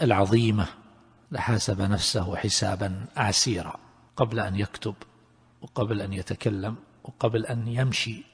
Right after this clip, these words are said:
وقبل أن يأكل، وقبل أن يخالط الناس،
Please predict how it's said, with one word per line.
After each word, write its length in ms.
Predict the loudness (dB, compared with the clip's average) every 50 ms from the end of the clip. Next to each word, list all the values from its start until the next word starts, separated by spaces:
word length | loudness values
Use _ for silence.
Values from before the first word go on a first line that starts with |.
| -20
وقبل 360 | -20 _ -6 -4 -2 -2 -2 -2
أن 140 | 0 2
يأكل، 500 | 4 4 4 4 4 4 6 6 6 4 0 -6 -20 -20 -20 -20 -20 -20 -20 -20 -16 -14
وقبل 300 | 0 6 6 8 8 8
أن 160 | 8 8 6
يخالط 460 | 4 2 4 4 4 4 4 4 2
الناس، 560 | 2 4 8 8 10 10 10 8 6 4 0